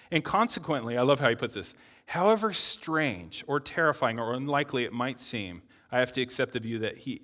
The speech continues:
was and is God." You know, those are the options, right? I mean, just to kind of piggyback on what he said, like, imagine you're taking a philosophy class, and one day in the philosophy class, your philosophy professor says,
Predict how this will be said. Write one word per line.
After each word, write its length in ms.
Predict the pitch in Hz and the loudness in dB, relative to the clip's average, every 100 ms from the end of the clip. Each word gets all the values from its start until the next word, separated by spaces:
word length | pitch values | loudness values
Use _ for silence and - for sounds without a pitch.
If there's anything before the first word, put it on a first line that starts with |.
| 139 | -4
was 400 | 135 131 127 - | 0 0 -2 -6
and 180 | 123 | -10
is 220 | 110 113 110 | -8 -10 -4
God." 300 | 107 90 - _ _ _ _ _ _ _ _ - | -2 -2 -6 _ _ _ _ _ _ _ _ -4
You 80 | |
know, 60 | 123 | 2
those 180 | 139 139 | 2 4
are 60 | |
the 100 | 147 | 8
options, 380 | 170 - - 98 | 8 8 2 -4
right? 280 | 110 120 156 - _ _ _ _ _ _ | 0 0 -2 -10 _ _ _ _ _ _
I 60 | 139 | 0
mean, 140 | 139 | 2
just 220 | 143 147 | 2 0
to 60 | - | -2
kind 200 | - 147 | 4 4
of 160 | 131 - | 4 0
piggyback 400 | 160 143 139 151 | 0 6 6 6
on 80 | |
what 100 | 151 | 2
he 140 | 135 233 | 2 -2
said, 320 | - 131 123 | 2 2 6
like, 180 | 135 120 - | 4 4 0
imagine 420 | 170 196 262 277 | 6 8 8 6
you're 120 | 240 | 4
taking 240 | 220 208 | 4 4
a 40 | 180 | 0
philosophy 460 | 170 147 147 - | 6 8 8 0
class, 480 | 175 180 185 185 - - - - _ _ - | 4 8 8 4 -10 -14 -20 -20 _ _ 8
and 280 | 170 170 | 8 10
one 140 | 175 208 | 8 10
day 100 | 208 | 10
in 60 | |
the 80 | 196 | 8
philosophy 420 | - 175 160 - | 8 8 8 4
class, 480 | 151 160 147 139 - | 4 10 10 8 4
your 160 | 170 147 | 0 0
philosophy 520 | - 156 151 - 147 | 4 6 6 4 -2
professor 440 | 143 131 135 139 | 0 4 4 2
says, 480 | 123 - 131 117 - | -2 2 2 2 -4